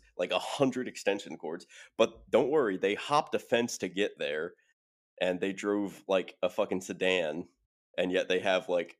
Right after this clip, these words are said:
a small U-Haul worth of appliances and extension cords to surround the entire pool with, and then they're going to try to lure it into the pool, where they will throw in all the ele-,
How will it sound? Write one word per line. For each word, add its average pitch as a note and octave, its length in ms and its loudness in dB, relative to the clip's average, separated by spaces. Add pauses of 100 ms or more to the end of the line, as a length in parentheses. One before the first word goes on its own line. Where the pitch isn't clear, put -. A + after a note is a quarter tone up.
a F2+ 100 -2
small G#2 460 2
U-Haul F2+ 680 0
worth F2 320 -2 (180)
of E2 320 -2
appliances F2+ 920 -2 (140)
and E2+ 340 -4
extension F#2 480 -2
cords D#2 460 -8 (440)
to F#2+ 100 -12
surround G#2+ 340 0
the C3 40 0
entire C3 280 -2
pool E2+ 180 -6
with, E2 220 -6 (420)
and F#2 120 -4
then F#2 220 0
they're F#2+ 160 0
going F#2+ 220 0
to F2+ 60 -10
try G2 180 0
to E2+ 80 -4
lure C#3 300 0
it - 80 0
into A2+ 180 -4
the F#2+ 80 -4
pool, F2 420 -4 (180)
where F#2 140 -4
they F#2 120 -2
will F2 120 -2
throw C#3+ 380 0
in A#2 100 2
all G2 140 2
the D#2+ 100 -6
ele-, D#2 180 -4